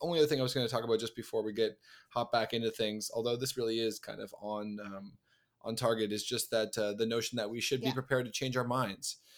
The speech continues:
Speaker 1: Uh, I think part of our job, especially with anxiety,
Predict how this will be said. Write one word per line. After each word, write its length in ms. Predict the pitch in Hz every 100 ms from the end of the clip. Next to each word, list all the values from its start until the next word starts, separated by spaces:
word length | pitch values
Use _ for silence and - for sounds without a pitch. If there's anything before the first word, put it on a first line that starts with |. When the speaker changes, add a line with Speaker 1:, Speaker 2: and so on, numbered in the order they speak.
| - 101
Speaker 1:
Uh, 240 | 101 101 104
I 80 | 117
think 360 | 110 131 123 - - - _ _ _ _ _ _ _ _ _ _ _
part 420 | - 123 123 120 -
of 500 | 110 107 104 104 101
our 200 | 104 104
job, 500 | 98 110 104 101 98
especially 520 | - 143 135 131 113
with 160 | 113 113
anxiety, 500 | 110 110 107 107